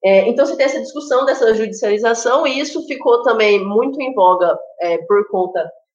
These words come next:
da, da morte e posterior substituição, né, da juíza Ginsburg, por conta da postura dela, e, e quem o Trump nomeou, né, a juíza que ele nomeou tem essa postura conservadora, né, então ele teria maioria caso ele decidisse recorrer ao resultado das eleições,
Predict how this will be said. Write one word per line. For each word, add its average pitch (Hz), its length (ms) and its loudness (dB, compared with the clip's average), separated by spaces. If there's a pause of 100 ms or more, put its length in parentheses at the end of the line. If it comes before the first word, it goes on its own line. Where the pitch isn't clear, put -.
(140)
da, 165 760 2
da 185 160 2
morte 214 460 0
e 190 280 -8
posterior 185 400 -6
substituição, 185 600 -12
né, 190 100 -8
da 180 140 -2
juíza 175 320 -10
Ginsburg, 220 560 -6 (420)
por 240 140 2
conta 226 180 2
da 214 140 2
postura 208 480 2
dela, 208 380 2 (200)
e, 196 600 -2 (240)
e 180 320 -8
quem 226 260 2
o 247 80 -6
Trump 185 360 -2 (380)
nomeou, 190 600 0
né, 156 140 -2
a 175 60 0
juíza 175 340 -6
que 190 100 -6
ele 175 160 -6
nomeou 170 420 -6
tem 202 220 0
essa 214 220 -4
postura 156 360 -12
conservadora, 160 800 0
né, 170 120 0
então 175 160 -4
ele 165 100 -12
teria 165 180 -4
maioria 165 600 -2
caso 170 240 0
ele 165 160 -8
decidisse 165 560 -8
recorrer 180 640 0
ao 185 80 0
resultado 170 360 -4
das 151 140 -6
eleições, 185 760 -4